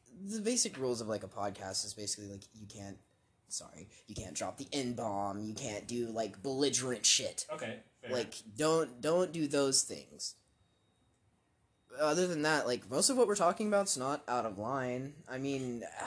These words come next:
Speaker 1: <sighs> there's a couple of things that could get flagged, like, could be flagged for, but it's, like, that's up for debate because we're having an actual conversation about it. We're not sitting here calling people that.
Speaker 2: Yeah, right. Yeah. I'm, I, I mean, everything that I'm curious about right now is because I'm genuinely, like,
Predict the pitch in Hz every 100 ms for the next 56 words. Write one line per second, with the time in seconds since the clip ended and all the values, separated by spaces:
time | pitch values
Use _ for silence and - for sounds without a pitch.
0 | - - 135 120 165 208 226 233 180 202
1 | 214 226 220 220 233 220 214 208 214 214
2 | 156 139 - - 160 185 208 202 190 196
3 | - 202 196 156 - 131 - - 147 123
4 | - 147 160 156 175 151 104 101 90 -
5 | 139 135 127 151 143 113 104 123 107 117
6 | 101 95 98 117 120 120 135 127 - 107
7 | 107 - 110 113 98 98 82 73 73 160
8 | 151 110 107 - _ - _ - 104 87
9 | - 156 170 190 175 147 165 156 143 143
10 | - - - 190 165 156 127 135 - 127
11 | 131 117 110 110 101 101 101 - - 104
12 | 95 110 110 104 98 95 95 92 92